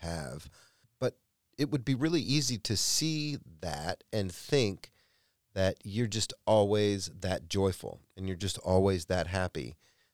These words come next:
Um, and that because you're always that joyful and you're always that happy, that, that makes it possible for you to get through hard times, and that the hard times aren't really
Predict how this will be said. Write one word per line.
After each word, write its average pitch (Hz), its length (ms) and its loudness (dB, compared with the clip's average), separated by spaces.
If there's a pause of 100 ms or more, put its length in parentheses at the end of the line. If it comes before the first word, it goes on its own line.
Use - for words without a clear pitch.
(140)
Um, 85 400 -4
and 90 180 -2
that 90 120 -4
because 90 300 -2
you're 95 120 -2
always 92 240 0
that 85 160 -4
joyful 85 420 -4
and 85 120 -4
you're 82 120 -4
always 82 300 -4
that 71 220 -6
happy, 80 480 -6 (540)
that, 90 240 -2 (240)
that 90 160 -6
makes 85 340 -2
it 82 140 -2 (200)
possible 78 480 -4
for - 180 -10
you 78 160 -6
to 71 80 -8
get 73 240 -10
through 71 480 -8 (160)
hard 71 400 -2
times, 76 460 -6
and 76 120 -8
that 78 140 -8
the 78 80 -8
hard 82 320 -2
times 78 460 -6 (500)
aren't 87 220 -2
really 82 580 -4